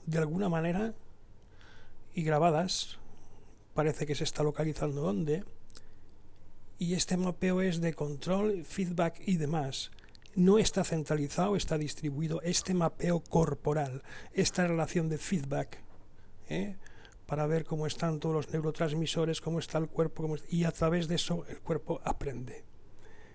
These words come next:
Bien, ¿las percepciones nos pueden engañar? Sí, no. Las emociones están grabadas en el genoma porque forman parte de la evolución, son instrucciones programadas para reaccionar a determinadas percepciones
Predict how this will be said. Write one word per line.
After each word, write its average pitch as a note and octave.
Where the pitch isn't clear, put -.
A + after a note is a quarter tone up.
Bien, D#3
¿las F#3
percepciones F#3
nos F3+
pueden D3+
engañar? E3
Sí, D#3
no. D#3+
Las E3+
emociones F#3
están E3+
grabadas D#3+
en E3
el D#3+
genoma E3+
porque -
forman D#3+
parte D3+
de D#3
la D3
evolución, D3
son F3+
instrucciones F3
programadas E3+
para D#3
reaccionar -
a D#3+
determinadas D3
percepciones F3+